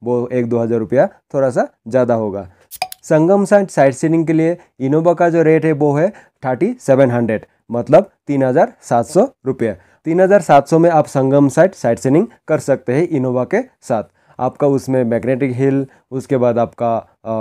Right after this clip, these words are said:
पातर साहिब गुरुद्वारा, उसके बाद आपका संगम व्यू पॉइंट, जो कि, अ, इंडस and जानस्कर रिवर का जो, न, एक जगह पे मिलते हैं, वही आपका संगम कहलाता है। तो वहाँ तक आपका लास्ट पॉइंट होता है, आपको लेह से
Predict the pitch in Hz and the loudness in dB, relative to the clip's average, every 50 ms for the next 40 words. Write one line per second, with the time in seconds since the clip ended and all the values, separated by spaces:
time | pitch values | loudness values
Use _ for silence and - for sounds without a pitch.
0 | 110 110 110 110 107 107 - 110 110 - - 135 117 - 143 127 120 127 131 123 | -6 -6 -6 -8 -8 -8 -6 -8 -6 -4 -4 -4 0 0 0 0 0 -2 -2 0
1 | 127 127 123 127 127 127 - 127 117 - 131 123 117 107 113 117 110 - - 117 | 0 0 0 0 -2 -2 -4 -6 -8 -4 -2 -2 -2 0 -2 -4 -4 -4 -6 -8
2 | 113 110 104 - 123 120 120 120 120 120 120 120 117 107 _ _ - 113 120 131 | -6 -6 -6 -4 -4 -2 -2 0 0 0 -2 -2 -4 -6 _ _ -6 -4 -4 -2
3 | 123 135 127 123 127 123 120 - - _ - 104 107 117 107 - 123 120 117 113 | -2 -2 -2 -2 -2 -6 -8 -12 -20 _ -14 -10 -8 -8 -6 -4 -2 -2 -2 -2
4 | - - 104 110 - 123 120 123 120 123 117 - - 120 117 113 98 117 113 104 | -2 -4 -8 -6 -2 0 0 2 2 2 0 0 -4 -4 -4 -4 -4 -4 -6 -6
5 | - - 123 110 117 104 123 113 107 - 113 110 107 104 104 101 101 107 104 101 | -4 -4 -4 -4 -2 -2 -2 -4 -4 -4 -4 -4 -4 -4 -6 -6 -6 -6 -6 -6
6 | 101 - - 101 107 107 107 107 107 107 104 - - 113 117 117 _ _ _ _ | -8 -10 -10 -8 -6 -6 -4 -4 -4 -6 -6 -6 -6 -8 -8 -8 _ _ _ _
7 | _ - 113 107 110 101 113 113 113 117 120 123 113 131 123 120 120 117 110 113 | _ -12 -10 -8 -8 -8 -6 -6 -6 -4 -4 -4 -2 0 0 0 0 0 0 0
8 | 123 131 131 131 - - 110 110 - - 113 104 - 120 117 123 131 131 117 127 | 0 2 0 0 -4 -6 -10 -12 -10 -12 -12 -12 -10 -8 -4 -2 -2 -2 -2 -4
9 | 120 123 120 120 110 120 127 147 156 - - _ _ - 120 120 120 113 117 123 | -4 -2 -2 -4 -2 -2 -4 -4 -4 -8 -20 _ _ -10 -6 -6 -4 -2 0 0
10 | 135 143 131 151 135 143 139 - - 131 123 117 123 131 123 - - 139 - - | 0 2 2 2 4 4 0 0 0 -2 0 0 0 0 -2 -2 -6 -6 -2 0
11 | 123 131 139 139 139 127 - - 143 139 _ _ _ _ - 107 107 - - 120 | 2 2 2 2 2 0 0 0 -2 -2 _ _ _ _ -14 -14 -14 -12 -6 -4
12 | 120 117 117 - - 107 117 123 139 139 123 - 139 147 165 | -4 -4 -4 -6 -6 -6 -4 -2 0 -2 -2 -2 -2 -2 -2